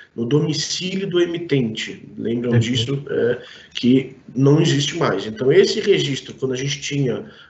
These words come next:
Speaker 1: é, para efeitos como terceiros, né, não que era um requisito de validade, mas para efeitos como terceiros, você tinha que registrar também a C P R, é, no, no domicílio do emitente. E isso, é, é, o, agora não tem mais,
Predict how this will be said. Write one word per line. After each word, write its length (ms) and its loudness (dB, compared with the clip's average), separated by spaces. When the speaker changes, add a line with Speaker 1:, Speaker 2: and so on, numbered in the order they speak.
Speaker 1:
é, 320 -2
para 160 2
efeitos 280 -2
como 160 -4
terceiros, 540 -2
né, 140 -2
não 180 0
que 160 -2
era 100 2
um 160 -2
requisito 360 -6
de 80 -4
validade, 600 2
mas 200 0
para 160 -6
efeitos 360 -8
como 200 -8
terceiros, 640 -2
você 140 -10
tinha 200 -2
que 80 -6
registrar 300 2
também 480 2
a 60 -4
C 160 -6
P 160 -4
R, 380 -4
é, 340 0
no, 440 0
no 260 -2
domicílio 500 0
do 80 -2
emitente. 640 -2
E 140 -2
isso, 480 4
é, 80 4
é, 800 2
o, 260 -4
agora 300 4
não 220 4
tem 200 0
mais, 600 -4